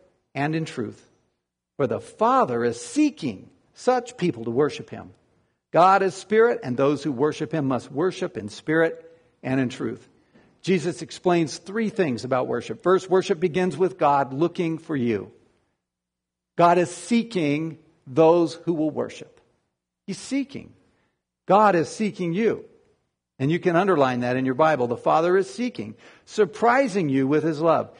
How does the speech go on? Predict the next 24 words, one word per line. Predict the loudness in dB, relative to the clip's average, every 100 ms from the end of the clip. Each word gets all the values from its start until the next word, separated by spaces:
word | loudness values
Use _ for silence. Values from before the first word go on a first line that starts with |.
| _
He | -2 -2
comes | 2 2 2 0
into | 0
the | 0
most | 2 2 0 -8 _
unlikely | 2 4 4 -2 -6 -20 -10 0 4 4 0 -4 -4
places | 0 4 4 2 -6 -2
of | 0
our | 0
life. | 0 0 -4 -16 _ _ _ _ _ _ _ _ _ _ _ _ -8
See, | -2 -2
worship | 0 4 4 4 2
doesn't | 2 0 -2 -8 -6
begin | -4 0 2 4
with | 2 2
me | 2 2
loving | 4 4 2
God. | 2 2 4
Worship | 2 0 0 -2
begins | -4 0 0 0 -4
with | -4
God | 2 4 4 2
loving | 0 0 -4 -4
me. | -6 -8